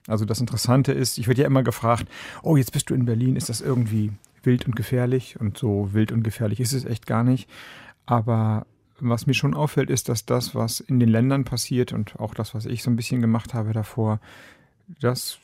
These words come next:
ist, läuft unter dem Radar durch. Auf einmal bin ich nach zehn Jahren politischer Karriere und Berufspolitikertum wieder irgendwie der Typ, der direkt von der Uni in den Bundesvorsitz gegangen ist. So scheint es zu sein.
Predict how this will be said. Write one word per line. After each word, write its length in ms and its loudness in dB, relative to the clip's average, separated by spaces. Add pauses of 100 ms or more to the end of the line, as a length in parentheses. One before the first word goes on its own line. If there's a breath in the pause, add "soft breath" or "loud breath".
(160)
ist, 160 -4
läuft 180 2
unter 140 0
dem 160 2
Radar 320 2
durch. 340 -6
Auf 140 -2
einmal 260 8
bin 160 4
ich 100 0
nach 160 0
zehn 360 4
Jahren 280 4
politischer 440 -4
Karriere 320 0
und 100 0
Berufspolitikertum 880 0
wieder 280 4 (120)
irgendwie 300 4
der 120 0
Typ, 200 -4
der 100 2
direkt 300 -2
von 100 4
der 160 4
Uni 220 6
in 80 4
den 100 6
Bundesvorsitz 480 2
gegangen 300 -2
ist. 100 -4
So 100 0
scheint 280 0
es 100 -8
zu 140 -6
sein. 340 0